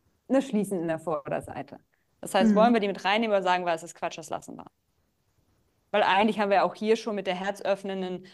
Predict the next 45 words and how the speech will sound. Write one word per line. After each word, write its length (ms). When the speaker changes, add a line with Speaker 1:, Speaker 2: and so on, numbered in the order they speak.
Speaker 1:
haben 140
wir 60
ja 60
Speaker 2:
Ja, 60
Speaker 1:
eigentlich 220
auch 60
Speaker 2:
wollte 100
ich 80
Speaker 1:
schon 80
Speaker 2:
auch 60
Speaker 1:
eine 80
Speaker 2:
grad 160
sagen. 360
Speaker 1:
Rückbeuge 220
drin. 240
Dann 120
lassen 260
wir 100
die. 180
Speaker 2:
Ja. 360
Speaker 1:
Okay. 420
So, 120
und 140
jetzt 280
kommen 220
wir 80
ja 220
zu 160
unserem 340
Buch 240
das 280
ist 100
schon 100
alles 260
weg. 240
Ähm, 380
jetzt 180
kommen 180
wir 80
jetzt 220
quasi 340
zu 360
Drehung, 580
Vorbeuge 1300
und 520